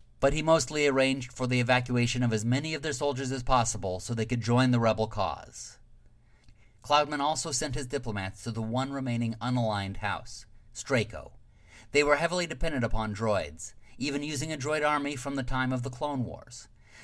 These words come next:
Their queen, Lania Straco, was most afraid of losing her own amenities,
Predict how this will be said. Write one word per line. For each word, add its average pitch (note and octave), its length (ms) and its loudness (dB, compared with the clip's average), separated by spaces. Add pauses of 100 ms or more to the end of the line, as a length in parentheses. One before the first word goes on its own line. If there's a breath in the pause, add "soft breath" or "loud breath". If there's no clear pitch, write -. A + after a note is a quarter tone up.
Their D3 100 2
queen, B2 640 0
Lania A#2 340 4
Straco, G2+ 600 -4 (460 soft breath)
was C#3+ 180 0
most D#3+ 260 -4
afraid A#2+ 280 -2
of A2+ 100 -4
losing A#2+ 300 0
her A#2+ 160 2
own A#2 160 0
amenities, A#2+ 640 -4